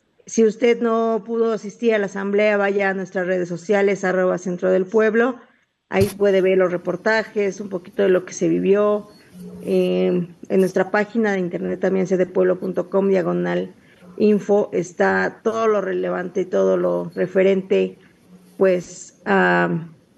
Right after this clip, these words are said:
pues, con la tarjeta roja, con temas de migración,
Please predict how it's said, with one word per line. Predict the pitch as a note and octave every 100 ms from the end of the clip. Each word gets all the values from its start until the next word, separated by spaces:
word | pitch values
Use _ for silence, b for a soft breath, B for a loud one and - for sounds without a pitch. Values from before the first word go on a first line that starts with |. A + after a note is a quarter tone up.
| -
pues, | - -
con | G3+
la | G3
tarjeta | G3 F#3 F#3 F#3 _ -
roja, | F3+ A#3 A3+ G3 F#3+ F#3 F3+ B B B -
con | G3+ F#3
temas | F#3 F3+
de | E3+
migración, | F3 E3+ E3+ A#3+ G#3+ G3 F3